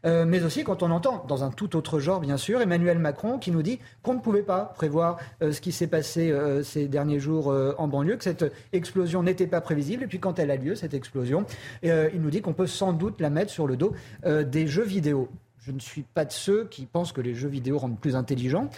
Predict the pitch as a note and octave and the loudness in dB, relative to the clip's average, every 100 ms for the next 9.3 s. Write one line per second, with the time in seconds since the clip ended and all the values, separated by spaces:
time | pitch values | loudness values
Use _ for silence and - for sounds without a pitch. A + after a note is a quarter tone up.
0 | - - D#3 F3+ A3+ A#3+ - D3+ D3 C3+ | -14 -4 0 2 2 0 0 0 2 2
1 | C3+ C#3+ F3+ G#3+ - D#3+ G3+ G3+ - - | 0 0 0 -2 0 0 0 -4 -18 -6
2 | C#3 D3 D3 D3 C3 C#3 A#2 A2 G3 G#2+ | -2 0 2 2 2 -2 -4 -8 -8 -8
3 | A2+ A2 E3 A3 D3+ - C3 D#3 - D3+ | -8 -2 -2 0 -2 -2 -4 -6 -4 -2
4 | C#3+ C#3+ C3 - F3+ A#3 - - _ C#3+ | -2 -2 -4 -2 0 0 -4 -16 _ 0
5 | G3 F#3+ F3 - D3+ C#3+ D3+ E3+ G3+ D#3+ | 0 0 -4 -6 -8 -4 0 2 2 2
6 | C#3+ C#3+ C#3+ - - F3 G3+ - - D3+ | 2 2 0 -2 0 0 0 -8 -4 0
7 | D3+ D3 D3 C#3+ C#3+ D3+ D3 D3 E3 F3+ | 2 2 2 2 2 2 2 0 2 2
8 | G3+ D#3 C#3 C#3 C3+ C#3 - C#3 D3+ F3 | 2 0 2 2 2 -2 -2 -2 0 2
9 | D3+ C3+ | 2 2